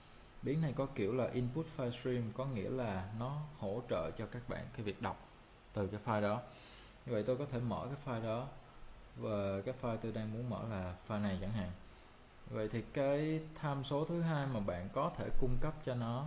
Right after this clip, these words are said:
đó chính là cái, cái chế độ đọc. Thì chế độ này là chế độ mặc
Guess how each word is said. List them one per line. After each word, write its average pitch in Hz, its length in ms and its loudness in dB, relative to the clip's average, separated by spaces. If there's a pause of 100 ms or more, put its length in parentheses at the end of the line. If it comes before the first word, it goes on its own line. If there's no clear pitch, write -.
đó 127 80 -2 (100)
chính 135 160 -2
là 98 240 -2
cái, 104 180 -2 (920)
cái 123 200 -2 (100)
chế 143 140 2
độ 110 140 6
đọc. 95 320 -2 (300)
Thì 107 100 0
chế 139 200 2
độ 104 200 6
này 110 160 4
là 101 100 2
chế 135 160 -2
độ 107 120 2
mặc 98 140 0